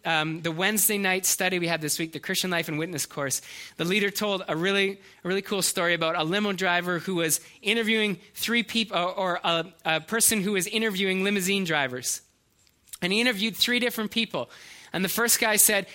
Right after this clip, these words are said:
"You wanna see how close I can get to the cliff?" He goes, "I'm going a hundred miles an hour, and I'm one foot from the cliff, and I'm just speeding down there, and I'll never come off." And I go, "You should hire me to be your limo driver." So he goes to the next guy, and the next guy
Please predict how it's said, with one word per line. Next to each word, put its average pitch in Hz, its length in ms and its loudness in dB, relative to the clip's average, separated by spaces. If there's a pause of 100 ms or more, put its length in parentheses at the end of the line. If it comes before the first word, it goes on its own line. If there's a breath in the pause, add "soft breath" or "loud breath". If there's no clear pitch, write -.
(200 loud breath)
"You 196 100 -2
wanna 269 160 2
see 285 180 6
how 254 100 2
close 262 420 0
I 247 80 2
can 233 160 -2
get 233 160 0
to 240 80 -2
the 208 100 -2
cliff?" - 520 -4 (420 loud breath)
He 196 60 -2
goes, 196 180 2
"I'm 269 220 4
going 254 320 0 (180 loud breath)
a - 80 -2
hundred 277 380 2
miles 262 320 2
an 240 100 2
hour, 233 380 2 (200 loud breath)
and 214 160 2
I'm 185 460 0
one 277 180 2
foot 269 320 0
from 233 220 -2
the 214 80 2
cliff, 214 480 -2 (180 loud breath)
and 214 120 0
I'm 220 100 2
just 214 220 6
speeding 269 420 2
down 240 240 4
there, 240 160 4
and 214 100 2
I'll 208 140 2
never 233 420 2
come 226 240 -2
off." 190 280 0
And 160 100 0
I - 20 -8
go, 156 60 -10 (140)
"You 233 120 2
should 233 140 2
hire 220 240 2
me 220 140 0
to 202 80 -2
be 180 120 -4
your 170 160 0
limo 160 280 -2
driver." 127 360 -2 (300 loud breath)
So - 140 -6
he 196 40 -2
goes 208 200 -2
to - 100 -2
the 190 100 -4
next 202 280 0
guy, 175 160 0
and 160 100 0
the 175 40 0
next 196 200 0
guy 185 240 0